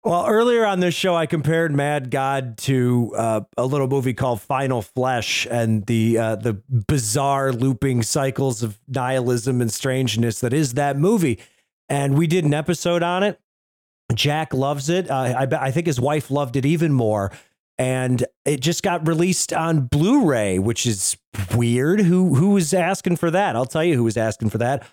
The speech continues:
All the Optimism Vaccine fans who listened to that episode were pounding their fucking fists on their desks saying, "Give us our Final Flesh." So you can see that in glorious high definition, uh, which, sure, why not? Uh,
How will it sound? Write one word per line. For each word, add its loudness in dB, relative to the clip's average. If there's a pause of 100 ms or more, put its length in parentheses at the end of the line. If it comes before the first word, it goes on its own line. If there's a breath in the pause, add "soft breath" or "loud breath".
(140)
All 0
the 2
Optimism -2
Vaccine 0
fans -2
who -2
listened 0
to -2
that 0
episode -2
were -2
pounding 0
their 0
fucking -2
fists -2
on 0
their 0
desks -2
saying, -2 (460 loud breath)
"Give 0
us -2
our 0
Final -2
Flesh." -4 (340 soft breath)
So 0
you 2
can 0
see 0
that 2
in 0
glorious 0
high 0
definition, -2
uh, -2
which, -4 (320)
sure, 0
why 0
not? -2 (520)
Uh, 0